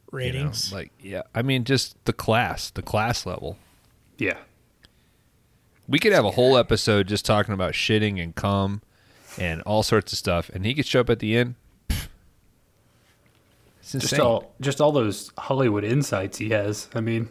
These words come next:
Speaker 2: Mm-hmm.
Speaker 3: it's invaluable.
Speaker 2: And he was,
Speaker 1: He's been
Speaker 2: he was,
Speaker 1: around, man.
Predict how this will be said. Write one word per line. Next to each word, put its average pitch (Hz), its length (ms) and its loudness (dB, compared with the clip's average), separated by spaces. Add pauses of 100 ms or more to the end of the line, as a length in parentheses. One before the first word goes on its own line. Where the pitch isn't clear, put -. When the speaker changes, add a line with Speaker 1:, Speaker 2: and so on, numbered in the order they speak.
(140)
Speaker 2:
Mm-hmm. 110 360 -4 (100)
Speaker 3:
it's - 160 -10
invaluable. 104 800 -2 (180)
Speaker 2:
And 113 140 -2
he 135 160 2
was, 131 320 2 (260)
Speaker 1:
He's - 120 -16
been 151 140 -4
Speaker 2:
he 143 60 2
was, 135 160 2
Speaker 1:
around, 123 400 -2
man. - 60 -14